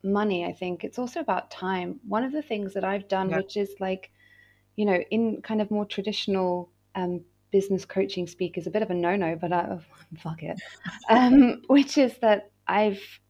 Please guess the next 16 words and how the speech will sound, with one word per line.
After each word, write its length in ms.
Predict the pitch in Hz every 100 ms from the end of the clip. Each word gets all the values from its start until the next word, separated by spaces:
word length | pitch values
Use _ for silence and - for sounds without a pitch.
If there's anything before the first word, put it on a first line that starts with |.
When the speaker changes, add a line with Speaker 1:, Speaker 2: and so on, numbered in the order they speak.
| _ _ - -
Speaker 1:
been 120 | 233
able 220 | 277 349
to 120 | 349
build 320 | 190 202 214 208
my 100 | 185
business 420 | 190 185 185 -
in 80 | 180
such 260 | 180 180
a 60 | 180
way 180 | 180 180
that 160 | 170 -
things 220 | 202 220
are 80 | 247
really, 220 | 190 185
really 240 | 175 170
leveraged. 720 | 160 156 - - - - -